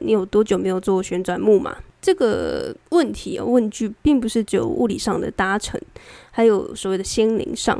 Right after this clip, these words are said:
的。那是什么意思呢？那上个礼拜我不是刚刚有提到嘛，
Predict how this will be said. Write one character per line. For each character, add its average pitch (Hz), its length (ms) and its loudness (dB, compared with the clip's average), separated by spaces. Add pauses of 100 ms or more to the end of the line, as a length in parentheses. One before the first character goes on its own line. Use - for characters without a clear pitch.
的。 - 100 -14 (340)
那 285 100 2
是 294 100 0
什 240 160 -4
么 170 100 -2
意 214 120 -2
思 - 160 -8
呢？ - 180 -6 (520)
那 320 120 2
上 330 120 4
个 311 60 4
礼 202 100 4
拜 233 160 4
我 196 60 4
不 185 100 -2
是 202 360 4 (100)
刚 208 140 0
刚 208 80 2
有 185 100 -2
提 - 180 -6
到 196 160 2
嘛， - 220 -6